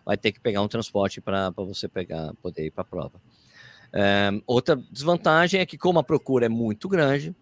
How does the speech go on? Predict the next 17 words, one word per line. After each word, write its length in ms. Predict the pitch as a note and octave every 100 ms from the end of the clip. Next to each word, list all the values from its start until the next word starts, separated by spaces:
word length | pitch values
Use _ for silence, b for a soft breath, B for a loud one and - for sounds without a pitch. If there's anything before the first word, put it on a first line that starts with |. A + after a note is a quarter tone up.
| _ _ - - _ -
em 120 | C#3+
geral, 300 | E3 C3 C#3
você 260 | C3+ -
participa 400 | - B2+ - -
de 80 | A#2+
sorteios. 760 | - D3 - B2+ A2+ D#2+ - b b b b b
Não 260 | G2+ B2 E3
era 220 | D3+ D3
assim 260 | C3+ - B2
até 220 | A#2 A2
um 80 | G#2+
tempo 180 | G2 G#2
atrás, 320 | G2+ A2+ G#2
você 120 | G#2+
conseguia 340 | A2 G2 G2+
se 100 | G2+
inscrever 320 | - G#2+ F#2+